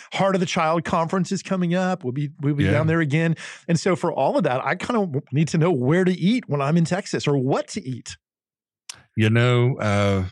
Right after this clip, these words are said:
Speaker 2: a couple of food groups you gotta have, you know, barbecue is
Speaker 1: Food
Speaker 2: one.
Speaker 1: groups.
Speaker 2: Uh, I've discovered, this is no
Speaker 1: Meat, meat
Speaker 2: offense to
Speaker 1: group. Is that the meat
Speaker 2: Do what?
Speaker 1: group?
Speaker 2: Yes,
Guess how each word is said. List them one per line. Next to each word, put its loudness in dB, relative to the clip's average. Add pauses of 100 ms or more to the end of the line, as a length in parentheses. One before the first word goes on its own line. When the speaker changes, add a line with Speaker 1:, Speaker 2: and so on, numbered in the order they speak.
(280)
Speaker 2:
a -18
couple 0
of 0
food 2
groups -2
you -2
gotta 0
have, 2
you 0
know, 0
barbecue 0
is 0
Speaker 1:
Food -2
Speaker 2:
one. 2
Speaker 1:
groups. -4 (200)
Speaker 2:
Uh, 0
I've 0
discovered, 0
this 0
is 0
no 4
Speaker 1:
Meat, 4 (140)
meat 4
Speaker 2:
offense 2
to 0
Speaker 1:
group. 2 (640)
Is -4
that 0
the 0
meat 4
Speaker 2:
Do 6
what? 4
Speaker 1:
group? 4
Speaker 2:
Yes, 0